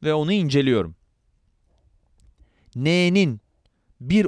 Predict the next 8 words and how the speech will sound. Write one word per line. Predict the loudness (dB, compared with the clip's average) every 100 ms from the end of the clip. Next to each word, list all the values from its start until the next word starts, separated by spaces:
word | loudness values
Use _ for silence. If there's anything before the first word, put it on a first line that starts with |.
| 0
olduğu | -2 -2 -4 -6 -4
yere | -2 -2
yaklaştım | -2 -4 -4 -6 -4 -6 -8
ki | -4 -4 -4 -8 _ _ -6
burada | -4 -2 -2
tüm | -2 -4 -4 -4
diploid | -6 -6 -2 -2 -2 -4
bileşenlerimiz | -4 -2 -4 -4 -4 -4 -6 -8